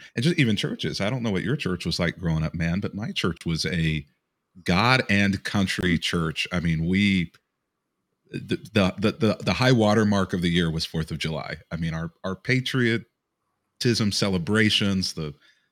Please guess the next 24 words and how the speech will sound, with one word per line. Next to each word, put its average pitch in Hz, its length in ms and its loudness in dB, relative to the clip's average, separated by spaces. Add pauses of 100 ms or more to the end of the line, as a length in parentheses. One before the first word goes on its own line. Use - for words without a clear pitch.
(120)
the 87 80 -2
decorations, 92 920 0
the 80 100 -4
fireworks, 85 920 -4 (120)
you 92 140 -4
know, 80 140 -2
it 82 140 -6
was, 82 460 -4 (100)
um, 73 500 -6 (920)
this 85 140 -4
is 92 140 -4
God's 85 760 -2 (220)
land 82 360 0
and 78 100 -4
this 80 160 -6
is 78 100 -8
God's 80 440 -4
country. 85 480 -6
And 76 100 -8
that 82 220 -4
implied 90 1000 0 (400)
in 90 180 0
our 90 260 0
minds 87 540 0